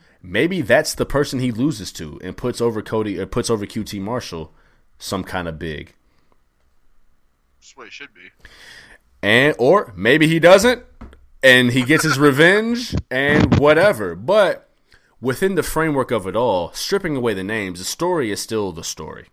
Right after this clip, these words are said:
Speaker 1: The veteran versus the new guy. I don't see Anthony Ogogo getting lost in the shuffle. But they've got so much talent,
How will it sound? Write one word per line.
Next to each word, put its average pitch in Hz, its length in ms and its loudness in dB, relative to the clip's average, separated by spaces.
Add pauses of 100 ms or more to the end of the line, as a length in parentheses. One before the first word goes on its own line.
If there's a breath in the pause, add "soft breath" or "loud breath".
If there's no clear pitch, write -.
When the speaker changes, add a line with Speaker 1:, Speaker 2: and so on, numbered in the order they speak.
(880 soft breath)
Speaker 1:
The 87 160 -8
veteran 117 440 -2
versus 101 360 -8
the 92 100 -10
new 90 220 -10
guy. 82 440 -10 (480 soft breath)
I 107 120 2
don't 123 200 0
see 117 260 -6
Anthony 104 420 -4
Ogogo 92 400 -4
getting 87 220 -8
lost 85 300 -8
in 85 60 -14
the 80 60 -14
shuffle. 80 480 -12 (800)
But 139 200 -2
they've 170 120 -2
got 147 160 -2
so 139 200 -2
much 143 260 -4
talent, 151 420 -6